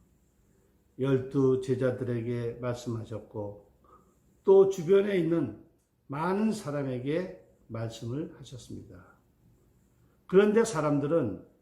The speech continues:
믿으라고 할 때는 별로 거부감이 없는데 나를 따르라고 할 때는 그 말씀을 듣는 모든 사람들에게서 긴장감이 도는 것을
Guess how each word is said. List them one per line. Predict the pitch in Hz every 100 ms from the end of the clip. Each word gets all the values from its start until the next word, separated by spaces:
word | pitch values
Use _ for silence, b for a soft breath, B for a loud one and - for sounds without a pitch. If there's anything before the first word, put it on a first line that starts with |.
| _ _ _ _ _ _ _
믿으라고 | 151 127 135 127 123
할 | 120 117
때는 | 110 117 165 196 - _ _ _ _
별로 | - 160 180 196 113 - - - _ _
거부감이 | - 151 156 175 196 214
없는데 | 151 120 117 139 127 98 - _ _ _ _ _ _ _ _ _ _
나를 | 123 131 131 127 -
따르라고 | 175 190 190 190 196
할 | 175 175
때는 | - 147 160 98 82 - _ _ _ _ _ _ _ _ _ _ _ _ _ _
그 | - 202
말씀을 | 233 233 165 147 - 160 165
듣는 | - 131 143 135 104 - _ _
모든 | 127 131 165 196 196 220
사람들에게서 | 214 143 147 131 127 117 110 - 147 190 - _ _ _ _ _ _ _
긴장감이 | - 147 139 143 143 143 139 131 127 135 143 143
도는 | 135 131 123
것을 | 113 139 180 196